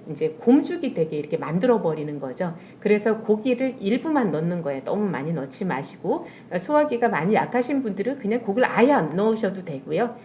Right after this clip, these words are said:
그냥 육수만 활용하셔도 되고, 아니면 그 고기를 잘게 찢거나 다지거나 해서 일부를 넣고 여기에다가 이제 쌀을 넣어서 죽을 끓이는 거죠.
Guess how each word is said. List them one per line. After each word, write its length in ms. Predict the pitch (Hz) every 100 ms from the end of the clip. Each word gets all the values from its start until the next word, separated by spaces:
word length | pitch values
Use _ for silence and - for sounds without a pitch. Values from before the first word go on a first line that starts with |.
| - -
그냥 280 | 185 180 170
육수만 460 | 165 - 240 214
활용하셔도 680 | 196 220 269 233 214 214 214
되고, 520 | 196 139 151 196 359 - -
아니면 500 | - 143 143 233 311 - -
그 140 | 170
고기를 340 | - 151 175 190
잘게 800 | - - - - 262 269 294 - -
찢거나 720 | - 359 - 320 285 277 294
다지거나 540 | - 160 180 185 185 175
해서 320 | 151 147 208
일부를 560 | 208 180 226 226 247 247
넣고 580 | 135 - - 403 466 - - -
여기에다가 1120 | 151 156 170 294 285 233 202 185 196 208 220 - - -
이제 220 | 147 147
쌀을 380 | - 285 285 254
넣어서 440 | 143 143 226 285
죽을 340 | - 185 202
끓이는 360 | 202 311 302 240
거죠. 340 | 135 123 165